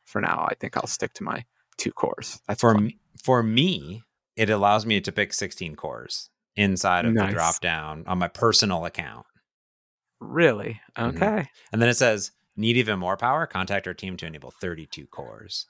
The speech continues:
Speaker 2: or
Speaker 1: Okay.
Speaker 2: G P U machines." What does that even mean?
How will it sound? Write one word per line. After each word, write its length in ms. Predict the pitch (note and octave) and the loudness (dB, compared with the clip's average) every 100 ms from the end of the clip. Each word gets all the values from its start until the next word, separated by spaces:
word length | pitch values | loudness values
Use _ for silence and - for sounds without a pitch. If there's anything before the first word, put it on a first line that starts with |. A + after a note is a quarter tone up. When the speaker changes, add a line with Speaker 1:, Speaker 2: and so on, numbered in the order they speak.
| - | 2
Speaker 2:
or 180 | C#3 C#3+ | 4 6
Speaker 1:
Okay. 120 | A#2 | 4
Speaker 2:
G 140 | C3 | 2
P 180 | C#3+ - | 2 0
U 300 | A2+ F#2 D#3 | 0 0 0
machines." 640 | A3 - F2+ D2 A#1+ - - _ | 0 0 -2 -6 -14 -12 -12 _
What 100 | C3+ | -8
does 180 | D3 - | -6 -6
that 200 | - G#3+ | -2 0
even 300 | A#3+ D3+ G2+ | 0 -2 -4
mean? 380 | F2+ D#2+ D2+ D2+ | -8 -10 -12 -18